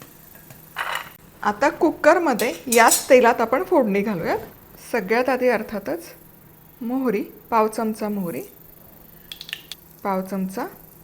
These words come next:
जिरं, हिंग,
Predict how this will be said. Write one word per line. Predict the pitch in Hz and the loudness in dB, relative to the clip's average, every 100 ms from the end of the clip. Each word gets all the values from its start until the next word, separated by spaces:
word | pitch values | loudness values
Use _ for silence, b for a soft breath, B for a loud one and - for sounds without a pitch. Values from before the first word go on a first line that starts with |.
| - - 226 | -20 -18 -14
जिरं, | - 262 247 240 - - - - - - - - - - - - - - - - - - - - - - - - - - - - - | -6 -4 -2 -4 -6 -16 -20 -20 -16 -16 -8 -8 -8 -16 -20 -18 -18 -18 -18 -18 -20 -14 -10 -10 -12 -16 -16 -10 -10 -8 -8 -4 0
हिंग, | 285 226 | 0 2